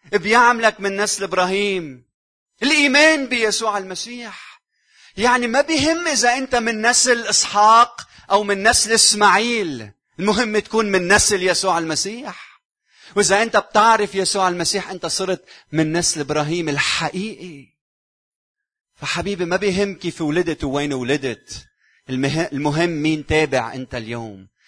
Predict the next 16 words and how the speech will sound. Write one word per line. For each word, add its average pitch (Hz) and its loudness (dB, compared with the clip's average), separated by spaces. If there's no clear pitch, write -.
هل 151 0
تتبع 139 -2
يسوع 131 -6
المسيح؟ 123 -10
هيدا 131 -4
سؤالي 123 -4
لإلك. 113 -10
إذا 175 2
بتقول: 160 -2
"نعم، 175 2
صرت 151 -10
أنت 165 -10
من 139 -2
نسل 156 -2
إبراهيم 143 0
الحقيقي"، 180 0